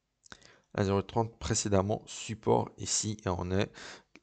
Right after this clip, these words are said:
essayé de casser en dessous, on a eu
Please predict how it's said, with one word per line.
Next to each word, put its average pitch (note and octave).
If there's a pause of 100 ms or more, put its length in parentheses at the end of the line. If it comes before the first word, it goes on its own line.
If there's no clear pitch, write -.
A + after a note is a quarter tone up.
(120)
essayé G2+
de G#2
casser G#2
en G#2
dessous, G#2
on F#2+
a F2+
eu F#2